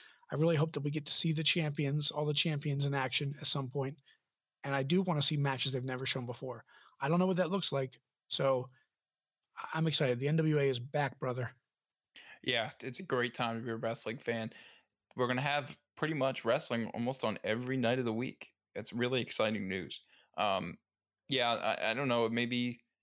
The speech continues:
Speaker 2: I, you know, Keith, I would kinda like to see maybe, like, an N W A and Ring of Honor partnership. Maybe put, like, the Briscoes in there.
Speaker 1: Well, remember, we did have that before this
Speaker 2: Yeah.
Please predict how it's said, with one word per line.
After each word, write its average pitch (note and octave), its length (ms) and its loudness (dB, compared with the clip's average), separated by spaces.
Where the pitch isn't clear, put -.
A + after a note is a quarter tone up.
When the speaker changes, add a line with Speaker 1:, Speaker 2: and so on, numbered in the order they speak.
Speaker 2:
I, B2 140 -2
you D3 140 -2
know, A3+ 120 -2
Keith, A#3 220 -4
I E3+ 80 2
would B3 160 -4
kinda G#3+ 180 0
like E3 180 -2
to C3+ 80 -2
see C3+ 300 2
maybe, A#2+ 340 2
like, G#2+ 180 0
an D2+ 80 -8
N G2+ 160 -4
W G#2 300 0
A G#2 40 2
and F#2+ 160 -4
Ring G2 140 -2
of E2+ 100 -2
Honor F#2 480 -2
partnership. A2+ 640 2
Maybe A#2+ 340 0
put, A#2+ 300 -2
like, G#2 180 0
the G#2 60 2
Briscoes A2+ 560 0
in A#2 140 2
there. A#2 400 0
Speaker 1:
Well, E3+ 120 2
remember, E3+ 280 2
we D#3 120 4
did G#3+ 220 -2
have B2+ 200 -4
that A#2+ 240 -4
before C#3 300 0
this G2 120 4
Speaker 2:
Yeah. D2 120 -2